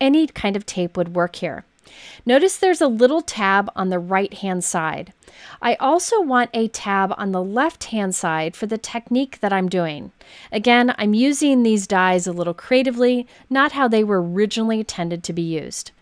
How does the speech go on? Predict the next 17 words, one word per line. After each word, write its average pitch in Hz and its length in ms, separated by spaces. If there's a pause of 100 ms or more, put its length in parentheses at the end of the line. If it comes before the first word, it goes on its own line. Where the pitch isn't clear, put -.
(320)
So - 180
I 233 120
cut 226 380
another 208 560
die 214 280
cut - 200
with 185 160
that 247 220
die, 175 240
and 175 160
I'm 214 140
just - 280
cutting 349 380
off 330 400
the 190 100
little 277 400
flap - 520